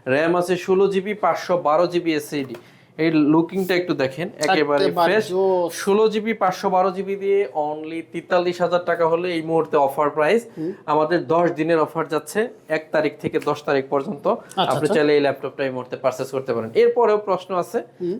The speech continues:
Speaker 1: যে আপনি কম দামে দিচ্ছেন, এটা আপনি যাচাই করে আসেন। এরপরে আরও কিছু ব্যাপার থাকে, ল্যাপটপের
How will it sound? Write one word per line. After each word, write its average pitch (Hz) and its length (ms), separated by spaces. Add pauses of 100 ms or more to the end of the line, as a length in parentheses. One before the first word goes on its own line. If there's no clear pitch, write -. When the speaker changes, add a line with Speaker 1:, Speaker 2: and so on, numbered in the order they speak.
(100)
Speaker 1:
যে 147 140
আপনি 143 260
কম 160 240
দামে 160 180
দিচ্ছেন, 170 340
এটা 147 200
আপনি 208 260
যাচাই 165 260
করে 135 180
আসেন। - 280 (560)
এরপরে 196 560
আরও 175 240
কিছু 180 240
ব্যাপার 165 360
থাকে, 160 260
ল্যাপটপের 139 480